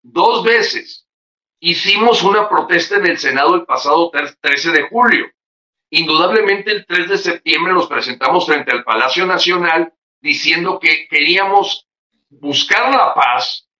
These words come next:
pero no es llevando al ejército a las calles, que está comprobado internacionalmente y avalado, Frank, por la onu, por Human Rights Watch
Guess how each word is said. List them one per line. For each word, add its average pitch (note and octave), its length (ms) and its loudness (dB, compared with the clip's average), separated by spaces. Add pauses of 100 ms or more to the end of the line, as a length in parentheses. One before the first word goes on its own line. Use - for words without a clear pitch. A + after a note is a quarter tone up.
(360)
pero D3 280 2
no G3 240 4
es A3 260 0
llevando D3 360 2
al C3 100 0
ejército B2 420 -6
a G#2+ 60 2
las G2+ 180 0
calles, F#2+ 380 -4
que B2 80 0
está - 220 -2
comprobado C#3+ 760 0 (220)
internacionalmente F#3+ 1400 -2
y E3+ 140 -2
avalado, E3+ 680 2
Frank, D3 320 -2 (400)
por A#2+ 200 0
la A#2+ 80 4
onu, F3+ 440 2 (720)
por C3 400 0
Human G3+ 480 2
Rights E3+ 440 0
Watch - 580 0